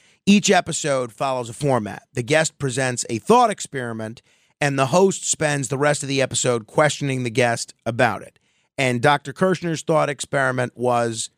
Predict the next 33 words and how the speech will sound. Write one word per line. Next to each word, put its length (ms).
explosive. 720
But 100
it's 120
a 60
thought 260
experiment. 480
No 180
one's 220
saying 460
that 120
he 260
is, 380
um, 480
having 300
sex 440
with, 440
uh, 280
girls, 600
uh, 120
that 160
are 60
twelve 280
years 200
old 300
or 80
anything 300
like 220
this. 300
And 560
he 180
wrote 280
a 60
book. 460